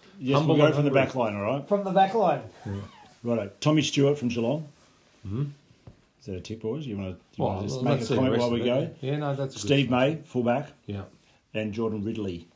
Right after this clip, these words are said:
Speaker 1: in the other back pocket.
Speaker 2: Mm, no, he's played enough games, mate.
Speaker 3: Who does he play for?
Speaker 1: Yes, he
Speaker 2: Essendon.
Speaker 1: plays for Essendon, mate.
Speaker 3: Oh.
Speaker 1: He was in my last year's team too.
Speaker 2: He's in the
Speaker 1: Uh,
Speaker 2: Batman movie
Speaker 1: the
Speaker 2: as well,
Speaker 1: halfbacks.
Speaker 2: mate.
Speaker 1: This is gonna surprise you, this one, 'cause I, I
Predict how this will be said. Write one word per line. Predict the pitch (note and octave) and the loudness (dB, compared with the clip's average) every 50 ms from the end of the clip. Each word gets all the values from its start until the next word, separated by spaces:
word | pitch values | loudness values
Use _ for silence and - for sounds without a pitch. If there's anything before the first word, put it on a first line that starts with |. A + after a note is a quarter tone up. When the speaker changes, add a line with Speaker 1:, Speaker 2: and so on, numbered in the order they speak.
| _ _ _ _ - _ _ _ _ | _ _ _ _ -20 _ _ _ _
Speaker 1:
in | - G2 F#2+ | -8 -8 -6
the | F#2+ F#2+ | -6 -6
other | F#2 F#2 | -6 -6
back | F2 F#2 F2+ - | -8 -8 -10 -10
pocket. | - G#2 G2+ - - _ _ - _ - A2 | -14 -14 -14 -14 -20 _ _ -20 _ -14 -12
Speaker 2:
Mm, | G2 G2 F#2 F2 F2 E2+ E2+ E2 D#2+ - _ _ | -10 -10 -8 -10 -10 -12 -12 -14 -16 -20 _ _
no, | G#2+ G#2 G2+ G2+ G2 F2+ | -12 -10 -10 -10 -10 -10
he's | E2+ F#2+ F#2 | -12 -14 -16
played | - - G2 F#2 F2 | -14 -14 -14 -12 -12
enough | F2+ F2+ F2+ - | -14 -14 -16 -16
games, | G2+ F#2+ F#2 F2+ E2 E2 | -16 -14 -14 -14 -14 -14
mate. | F#2+ G2+ G#2 - _ _ _ _ _ _ _ _ - | -14 -14 -14 -16 _ _ _ _ _ _ _ _ -10
Speaker 3:
Who | G2+ G2 | -8 -8
does | A2 G2+ A2 | -6 -6 -8
he | B2 - | -8 -8
play | A#2 G2+ G2+ F#2+ - | -6 -4 -4 -4 -6
for? | - - G#2+ F#2+ | -8 -8 -6 -6
Speaker 1:
Yes, | F2+ F#2 | -6 -4
he | A2 | -4
Speaker 2:
Essendon. | G#2+ G#2 G2 F#2 F2+ | -6 -6 -6 -8 -8
Speaker 1:
plays | - - A2+ G#2+ - | -6 -6 -6 -6 -6
for | - | -8
Essendon, | F#2 F#2+ - - F#2 E2 | -10 -10 -10 -12 -16 -18
mate. | F#2 - - - | -18 -18 -16 -14
Speaker 3:
Oh. | C#3+ C#3+ C#3 - - _ _ _ _ | -14 -14 -14 -16 -20 _ _ _ _
Speaker 1:
He | - G2 | -8 -6
was | F#2+ G2+ G2 G#2+ | -6 -4 -4 -4
in | G#2 | -4
my | G2+ G2 | -4 -4
last | F#2 F#2+ G2 G2+ G2+ - - - | -4 -4 -4 -6 -6 -8 -10 -10
year's | F#2+ F2+ F2 | -10 -10 -10
team | - F#2+ F2+ F2 E2+ | -12 -12 -12 -12 -12
too. | - F#2+ F#2+ F#2+ - _ - - G#2+ A2+ G2+ | -12 -12 -12 -14 -16 _ -20 -20 -18 -14 -10
Speaker 2:
He's | A2+ A2 A2+ | -8 -2 0
in | A#2+ | 2
the | A#2+ | 2
Speaker 1:
Uh, | A#2 A#2+ A#2+ A#2 | 4 4 2 0
Speaker 2:
Batman | A#2 A2+ G#2 G2 F#2+ | -2 -4 -6 -8 -8
movie | F#2 F#2+ | -6 -4
Speaker 1:
the | F#2+ A#2 | 2 4
Speaker 2:
as | C3 C3+ C3 - | 4 4 4 4
well, | C3 C3 B2+ | 2 0 0
Speaker 1:
halfbacks. | - F2+ F#2+ | -2 -6 -10
Speaker 2:
mate. | G#2 - - _ _ - _ _ _ - | -12 -12 -16 _ _ -20 _ _ _ -8
Speaker 1:
This | A#2 D3+ F3 - - | -6 -6 -6 -6 -6
is | G3 F3 - | -8 -6 -4
gonna | G#3+ G3 G3+ - | -2 -2 -2 -2
surprise | - F3+ D#3+ - D3+ D#3+ D#3+ D#3 C3 | -4 -6 -2 -2 -2 0 0 -2 -4
you, | C3 | -4
this | G#2 G2+ F#2+ - | -6 -6 -8 -8
one, | G2 G2+ B2 D#3+ E3 - - _ _ _ _ _ _ _ _ | -10 -8 -8 -8 -10 -12 -16 _ _ _ _ _ _ _ _
'cause | A#2 G#2+ A#2 | -8 -4 -4
I, | A#2 | -4
I | A#2 | -4